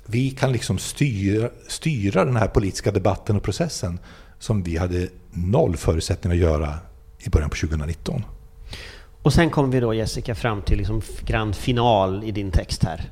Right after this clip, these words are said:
Speaker 2: las. Och liksom striden om, vad är det som händer på slutet där? Ni springer mellan olika möten, ni träffar, eh,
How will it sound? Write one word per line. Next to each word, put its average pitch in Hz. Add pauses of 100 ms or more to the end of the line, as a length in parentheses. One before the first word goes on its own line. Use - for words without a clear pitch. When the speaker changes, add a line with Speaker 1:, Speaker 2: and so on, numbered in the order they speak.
Speaker 2:
las. - (760)
Och 123
liksom 110
striden 123
om, 80
vad 175
är 120
det 120
som 147
händer 143
på 104
slutet 127
där? 98
Ni 123
springer 156
mellan 143
olika 123
möten, 123
ni 107
träffar, 123
eh, 117